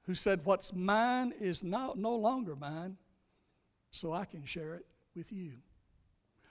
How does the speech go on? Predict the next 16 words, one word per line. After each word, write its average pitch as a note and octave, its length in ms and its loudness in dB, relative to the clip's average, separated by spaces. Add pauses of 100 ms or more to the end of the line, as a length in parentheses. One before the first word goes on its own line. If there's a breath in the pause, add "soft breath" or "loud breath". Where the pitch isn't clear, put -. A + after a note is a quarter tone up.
(260 soft breath)
All G#3+ 280 12
that G#3 160 6
I G#3 160 4
have E3+ 520 -6 (1080)
is C3+ 160 -6
given D3+ 320 0
to D#3+ 100 -2
me D#3 360 -2 (220)
by C#3+ 200 -8
God. B2+ 440 -12 (1600)
You E3 80 0
say, G3+ 140 8
"But G3+ 140 2
preacher, G3 260 8
I F#3 180 12
work. F#3+ 320 12